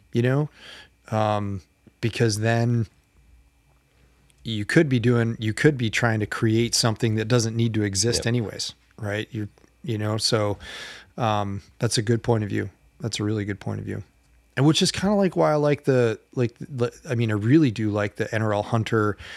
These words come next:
Speaker 1: and, like, the, the field match format, I guess, the find it, range it, shoot it type format. And you can't, even then, you can tell different stages. They're like, okay, they're gonna be, um, they're gonna put tar-, like,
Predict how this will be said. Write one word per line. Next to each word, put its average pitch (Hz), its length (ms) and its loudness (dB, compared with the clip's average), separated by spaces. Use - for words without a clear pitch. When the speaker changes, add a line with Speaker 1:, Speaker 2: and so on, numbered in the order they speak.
Speaker 1:
and, 104 360 -4
like, 107 180 -4
the, 104 100 -6
the 117 240 -8
field 139 400 4
match 110 380 0
format, 110 520 0
I 104 80 0
guess, 107 220 -2
the - 100 -4
find 113 280 2
it, 107 60 -2
range 110 280 -2
it, 101 60 -6
shoot 117 260 0
it 107 220 -4
type 110 240 0
format. 117 520 -2
And 123 360 -4
you 139 320 2
can't, 147 320 2
even 143 280 2
then, 131 240 4
you 113 120 0
can 117 160 0
tell 117 300 2
different 107 320 -2
stages. 104 560 0
They're 104 180 -2
like, 98 220 -2
okay, 104 480 -2
they're 117 220 2
gonna 120 180 2
be, 104 380 -2
um, 101 600 -2
they're 127 140 6
gonna 147 180 4
put - 240 0
tar-, 127 340 0
like, 117 320 -2